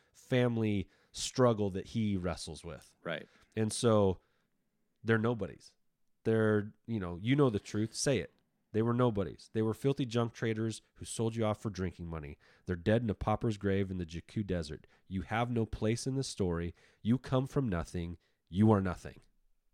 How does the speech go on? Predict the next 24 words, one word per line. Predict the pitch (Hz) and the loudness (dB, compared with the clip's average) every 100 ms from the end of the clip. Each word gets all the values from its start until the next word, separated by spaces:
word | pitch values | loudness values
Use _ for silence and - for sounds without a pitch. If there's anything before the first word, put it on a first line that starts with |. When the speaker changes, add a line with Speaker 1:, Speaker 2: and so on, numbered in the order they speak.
| _ | _
Speaker 2:
I | 110 | -10
mean, | 117 117 - | -6 -6 -10
it | - | -4
Speaker 1:
Pause. | - 156 123 76 69 - - | 8 10 12 8 0 -12 -4
Speaker 2:
when | 143 | -2
you | 165 | -2
say | - 226 | -2 0
it | 226 | 0
like | 123 92 | -4 -10
that, | - 160 110 | -10 -10 -8
it's | 87 - | -10 -8
like | 104 90 _ _ | -10 -10 _ _
they're, | 113 - - | -14 -14 -10
it's | 170 - | -10 -10
a, | - - | -10 -4
it's | 180 - | -2 -4
a, | 160 _ _ _ - | -6 _ _ _ -12
it's | 165 170 | -8 -6
a | |
deliberate | 156 139 196 202 254 240 143 - | -6 -2 -2 0 0 2 2 0
plant. | - 113 90 87 - - - | -2 -2 -2 -6 -14 -20 -10
I | 131 | -4
mean, | 131 127 127 - | -2 -2 -4 2
Speaker 1:
Yeah. | 202 165 | 6 6